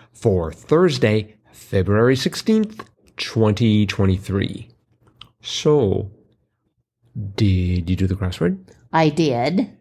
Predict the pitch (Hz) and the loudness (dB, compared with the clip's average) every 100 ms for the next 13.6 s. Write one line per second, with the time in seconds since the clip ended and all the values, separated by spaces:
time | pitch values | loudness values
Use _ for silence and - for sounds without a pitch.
0 | _ _ - 110 104 98 95 90 98 95 | _ _ -2 0 2 2 0 0 2 2
1 | 95 90 90 95 95 98 - - _ 110 | 2 0 0 2 2 0 -6 -20 _ -4
2 | 101 98 - - 139 - 131 - 160 190 | -2 -2 -2 0 0 0 -4 0 0 0
3 | - - - 170 - - 123 - _ - | -4 -10 -6 -6 -6 -12 -14 -14 _ -2
4 | 107 95 82 - 98 117 147 - _ - | 0 0 -2 -2 0 0 -4 -8 _ 0
5 | 233 226 208 208 214 208 - 117 120 127 | 2 4 2 2 0 -2 -6 -8 -8 -8
6 | 131 143 139 143 - - 113 123 104 95 | -8 -10 -8 -10 -12 -2 2 4 4 2
7 | 87 - _ _ _ _ 104 113 113 - | -2 -6 _ _ _ _ 0 2 2 2
8 | 117 147 175 - 170 156 151 - 156 - | 2 2 0 -6 -4 -2 -2 -6 -6 -8
9 | - _ _ - - - _ 170 160 147 | -10 _ _ -20 -20 -20 _ -6 -4 -2
10 | 139 139 156 156 220 - 247 185 175 170 | -2 -2 -6 -4 -4 0 0 2 2 0
11 | 170 - 143 127 135 143 - _ 151 175 | -4 -6 -2 -2 -2 -6 -12 _ 0 2
12 | 107 85 - - _ _ _ _ _ - | 2 -2 -10 -20 _ _ _ _ _ -2
13 | 147 135 - 113 131 | 2 2 0 -4 -8